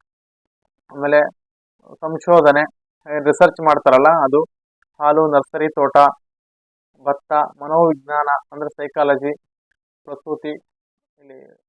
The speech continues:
ಸ್ಪೆಲ್ಲಿಂಗ್ ಮಿಸ್ಟೇಕ್ ಆಗಿದೆ, ಮೀನುಗಾರಿಕೆ, ಸಮುದ್ರ ಉತ್ಪನ್ನಗಳು, ಪಶು, ಅರಣ್ಯ, ಈ ರೀತಿಯ ವಿದ್ಯೆಗಳು, ಇದೆಲ್ಲ ಚಂದ್ರ ಸೂಚಿಸ್ತಾನೆ. So, ಜಾತಕದಲ್ಲಿ ಚಂದ್ರ ಚೆನ್ನಾಗಿತ್ತಂದ್ರೆ ನಿಮ್ಗೆ ಸುಖ ಚೆನ್ನಾಗಿರುತ್ತೆ, ಮನಸ್ಸು ಚೆನ್ನಾಗಿರುತ್ತೆ.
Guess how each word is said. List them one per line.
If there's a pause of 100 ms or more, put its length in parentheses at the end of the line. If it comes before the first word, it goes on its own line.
(140)
ಸ್ಪೆಲ್ಲಿಂಗ್
ಮಿಸ್ಟೇಕ್
ಆಗಿದೆ, (420)
ಮೀನುಗಾರಿಕೆ, (280)
ಸಮುದ್ರ
ಉತ್ಪನ್ನಗಳು, (180)
ಪಶು, (180)
ಅರಣ್ಯ,
ಈ
ರೀತಿಯ
ವಿದ್ಯೆಗಳು, (1000)
ಇದೆಲ್ಲ (480)
ಚಂದ್ರ
ಸೂಚಿಸ್ತಾನೆ. (120)
So,
ಜಾತಕದಲ್ಲಿ
ಚಂದ್ರ
ಚೆನ್ನಾಗಿತ್ತಂದ್ರೆ (340)
ನಿಮ್ಗೆ
ಸುಖ (180)
ಚೆನ್ನಾಗಿರುತ್ತೆ, (440)
ಮನಸ್ಸು
ಚೆನ್ನಾಗಿರುತ್ತೆ.